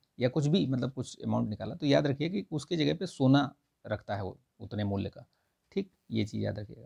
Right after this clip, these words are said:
वो मार्केट से या कहीं से भी करके रख लेगा वो। चालू खाते घाटे कम करने में निम्नलिखित में से कौन सा सहायक नहीं है? तो देखिए, इसमें से कौन सा सहायक नहीं है, तो भाई घरेलू मुद्रा का अवमूल्यन कर दीजिए तो हो जाएगा, ठीक है। प्रत्यक्ष विदेशी निवेश,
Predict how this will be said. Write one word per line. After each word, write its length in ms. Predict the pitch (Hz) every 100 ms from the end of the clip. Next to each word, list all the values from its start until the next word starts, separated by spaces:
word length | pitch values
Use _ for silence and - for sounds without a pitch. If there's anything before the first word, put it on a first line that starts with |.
| _
वो 240 | 113 113 104
मार्केट 320 | 113 107 110 -
से 160 | 113
या 80 | 107
कहीं 200 | - 120
से 120 | 104
भी 100 | 104
करके 300 | 101 104 104 - _
रख 180 | 110 -
लेगा 180 | 101 101
वो। 160 | - _ _ _ _ _ _ _ _ -
चालू 240 | - 165
खाते 260 | 175 160 175
घाटे 300 | 151 139 160 _
कम 120 | 143 143
करने 280 | 113 110
में 120 | 113 147
निम्नलिखित 400 | 120 127 170 160
में 100 | 151
से 100 | -
कौन 260 | 113 139
सा 100 | 135
सहायक 480 | 147 104 110 120 135 -
नहीं 400 | 110 101 85 117
है? 180 | 78 80 _ _ _ _ _ -
तो 60 | 113
देखिए, 240 | 123 170
इसमें 180 | 156 160
से 100 | -
कौन 200 | 127 143
सा 140 | 143
सहायक 280 | 139 131 135
नहीं 220 | 135 123
है, 120 | 117 - _ _ _ -
तो 60 | 117
भाई 140 | 143
घरेलू 320 | 123 123 139
मुद्रा 280 | 147 120 139
का 120 | 143
अवमूल्यन 480 | - 120 117 123 135
कर 120 | 135
दीजिए 360 | 123 117 123 127 _ -
तो 60 |
हो 140 | 98 110
जाएगा, 340 | 113 107 110 - -
ठीक 140 | 135 139
है। 80 | - - _ _ _ -
प्रत्यक्ष 400 | 127 - 165 - 175 -
विदेशी 500 | 117 110 117 117 165
निवेश, 280 | 143 127 123